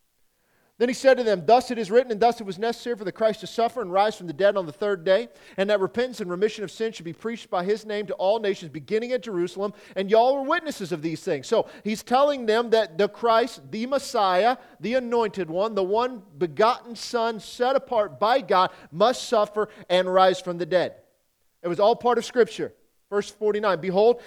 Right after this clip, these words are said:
I send the promise of the, my Father upon you. You tarry in the city of Jerusalem until you are endued with power from on high."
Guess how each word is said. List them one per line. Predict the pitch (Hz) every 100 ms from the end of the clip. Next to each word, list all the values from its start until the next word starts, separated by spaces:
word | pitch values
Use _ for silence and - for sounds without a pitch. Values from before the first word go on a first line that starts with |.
| -
I | - 254
send | 311 - 277 262
the |
promise | - 247 254 247
of | 247
the, | 202
my | 220 220
Father | 233 240 214 214
upon | 214 196 214 165 110
you. | - _ _ -
You | 175
tarry | - 233 262 294
in | 277
the | 202
city | - 240 262
of | 269
Jerusalem | 254 226 214 202 196
until | 180 202
you | 180 170
are |
endued | 156 139 214
with | 196 160
power | - 196 208
from | 214 180
on | 175 180
high." | 165 147